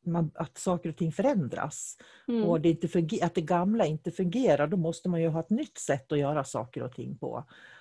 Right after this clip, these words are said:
Speaker 1: Och då är det ju faktiskt toppen att man kanske vågar lyssna och fråga människor runt omkring hur de tänker och vad de tycker. Men man gör det ändå på sitt sätt sen.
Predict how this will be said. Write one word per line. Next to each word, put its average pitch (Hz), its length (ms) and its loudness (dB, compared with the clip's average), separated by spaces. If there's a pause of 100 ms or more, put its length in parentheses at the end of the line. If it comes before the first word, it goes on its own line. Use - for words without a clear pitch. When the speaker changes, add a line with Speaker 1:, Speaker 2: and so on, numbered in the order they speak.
(440)
Speaker 1:
Och 175 280 2
då 165 160 6
är 240 180 8
det 202 60 0
ju 151 100 4
faktiskt - 560 -4 (100)
toppen 151 420 -2
att 143 140 -6
man 147 140 -4
kanske 156 320 2
vågar 175 500 2
lyssna 147 520 -2
och 147 100 -4
fråga 147 420 2
människor 143 500 -4
runt 143 260 -6
omkring 143 420 -6
hur 147 140 -4
de 196 300 0 (360)
tänker 135 400 -2
och 131 60 -2
vad 139 120 0
de 202 220 2
tycker. - 640 -4 (300)
Men 151 540 0
man 160 180 2
gör 156 240 6
det 160 80 2 (160)
ändå 151 240 8
på 156 100 4
sitt - 280 0
sätt - 400 4
sen. - 420 0